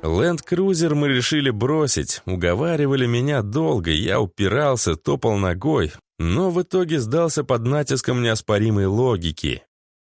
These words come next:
Мощная машина, но слишком уж прожорливая и приметная. Бросили мы и рюкзак с виноградным днем.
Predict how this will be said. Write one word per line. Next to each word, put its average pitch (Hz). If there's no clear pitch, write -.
Мощная 151
машина, 135
но 123
слишком -
уж 147
прожорливая 120
и 113
приметная. 101
Бросили 131
мы 147
и 123
рюкзак 98
с -
виноградным 101
днем. 87